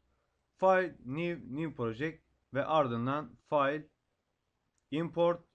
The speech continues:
ve Multi Files diyerek çoklu doküman işlemini içeri alabiliriz. Örneğin şöyle bir müzik,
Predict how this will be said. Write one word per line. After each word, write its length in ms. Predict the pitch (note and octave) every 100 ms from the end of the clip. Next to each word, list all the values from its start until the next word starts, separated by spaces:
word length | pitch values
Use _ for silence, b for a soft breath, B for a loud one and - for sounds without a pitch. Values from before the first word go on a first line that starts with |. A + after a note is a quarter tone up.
| _
ve 120 | B2+ B2+
Multi 400 | B2+ D#3 D3+ B2+
Files 380 | C3+ A#2+ A2+
diyerek 300 | C3+ B2 C3+
çoklu 560 | - D3 - D#3+ D3 G2
doküman 500 | A2 - A#2 C#3 C#3+ _
işlemini 520 | A#2+ - A2+ G#2 C3+ C3+
içeri 280 | - A#2+ A#2+
alabiliriz. 360 | A2 - _ _ _ _ _ _ - -
Örneğin 460 | G#3 G#3 F#3+ G3+ - _ _ _ _ _
şöyle 360 | - G3+ G3+ F#3
bir 180 | F#3 - _ _ _ -
müzik, 460 | C3+ D3+ F3+ -